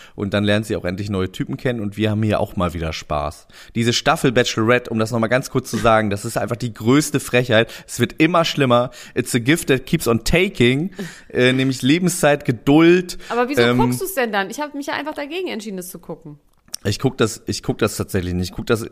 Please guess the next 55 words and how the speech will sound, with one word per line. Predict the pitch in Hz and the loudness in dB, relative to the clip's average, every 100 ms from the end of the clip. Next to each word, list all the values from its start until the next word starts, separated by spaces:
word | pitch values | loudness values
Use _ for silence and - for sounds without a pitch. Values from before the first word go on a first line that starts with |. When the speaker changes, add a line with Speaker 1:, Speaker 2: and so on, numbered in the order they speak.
| - | -6
Speaker 1:
echt | 120 - | -4 -4
so | 131 120 | -4 0
auszugsweise. | 113 151 - - 117 - 101 110 113 | 2 2 0 -8 -10 0 2 2 0
Und | |
gestern | 104 117 131 | -2 -2 -2
hat | 120 - | -4 -2
Leni | 113 123 | 0 0
dann | 113 107 | 0 0
aber | - 95 | 0 0
auch | 73 - | -2 -2
gesagt, | 101 101 - | -4 -4 -2
hat | 123 | -6
das | 104 120 | -4 -2
Handtuch | 123 131 110 - | -2 -2 -8 -10
geworfen, | 85 85 87 98 | -4 -2 0 -2
hat | 92 | -4
gesagt, | 95 90 - | -4 -6 -8
„Okay, | - 92 | -6 -4
ich | 90 | -4
bin | 87 | -8
jetzt | 87 - | -10 -4
auch | 92 95 | -4 -2
raus.“ | 87 - | -4 -4
Hat | 101 | -2
mir | 117 | -2
so | 110 | 0
ein | 107 | -2
Video | 113 135 139 | -2 0 0
<laughs> | - | 2
geschickt, | - - - - - | 0 0 -4 -8 -10
wo | 107 131 | -2 0
die | 123 117 | 0 0
so, | 113 120 - - - 135 - | 2 2 0 -8 -6 -6 -4
wo | 127 143 | 2 4
die | 135 | 4
so | 123 | 2
zusammen | 127 - 120 135 147 | -2 -2 0 0 2
Karaoke | 160 117 127 - 165 - - 143 | 0 2 2 6 6 6 2 0
singen, | 123 123 131 165 - - - | 2 0 0 -4 -12 -16 -12
wo | - 135 | -2 0
die | 139 147 | 0 0
ein | - 127 117 | 2 2 4
Hoch | 170 214 - | 4 4 2
auf | - 135 | 2 2
uns | 147 170 208 - | 4 4 4 2
singen, | 107 107 | 2 4
ganz | 104 127 170 - | 4 2 0 -2
schief | - 156 151 | -2 -2 -2
und | 139 | -2
unmotiviert | 147 147 131 - 123 120 113 113 | 0 2 2 0 0 0 2 0
in | 117 | 2
so | 113 | 2
einem | 110 107 | 4 4
leeren | 104 127 135 127 | 4 4 2 0
Raum, | 117 104 104 90 107 | 2 4 4 2 -2